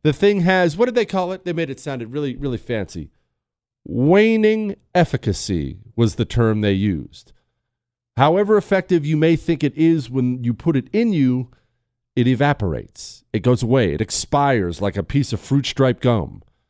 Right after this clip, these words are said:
So, look, you wanna keep squirting things in yourself? That's fine.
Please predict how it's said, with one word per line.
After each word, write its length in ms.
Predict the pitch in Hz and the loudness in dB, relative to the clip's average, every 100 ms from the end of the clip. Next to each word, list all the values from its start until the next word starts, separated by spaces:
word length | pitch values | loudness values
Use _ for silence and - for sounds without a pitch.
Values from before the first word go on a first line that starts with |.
| _ | _
So, 500 | - 151 131 117 95 117 104 113 120 - 131 - | 0 4 4 2 -4 -12 -16 -16 -18 -20 -20 -18
look, 320 | 139 175 - | -4 -4 -4
you 80 | 139 | -2
wanna 160 | 196 214 | -2 0
keep 180 | 208 202 | -2 -4
squirting 400 | - 208 214 208 | 0 2 2 2
things 260 | 220 220 | 2 2
in 120 | 214 | 0
yourself? 520 | 214 196 226 233 226 - _ _ _ _ _ _ _ - | 0 2 4 4 0 -6 _ _ _ _ _ _ _ -8
That's 180 | 131 135 | -6 -6
fine. 400 | - 240 196 | -4 -2 0